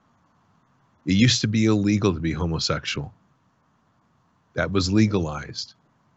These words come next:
Then your rights with the Supreme Court case, in spite of the fact that thirty-nine states had already approved the right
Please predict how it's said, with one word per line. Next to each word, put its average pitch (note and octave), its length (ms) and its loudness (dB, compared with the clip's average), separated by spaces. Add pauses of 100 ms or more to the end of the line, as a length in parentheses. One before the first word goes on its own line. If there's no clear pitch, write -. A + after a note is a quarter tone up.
(380)
Then G#2+ 140 4
your G#2 140 4
rights G#2 680 -2
with F#2 100 -6
the F#2 80 -6
Supreme A2 460 -2
Court A2 340 -2
case, F#2 340 -2
in F#2 60 -4
spite A2+ 300 0
of B2+ 80 0
the A2+ 60 -2
fact G2+ 280 -4
that - 140 -10
thirty-nine C3 460 -2
states A2+ 320 -4
had F2+ 100 -4
already A#2+ 260 0
approved C#3 640 -4 (340)
the A2 120 -2
right G#2+ 340 -2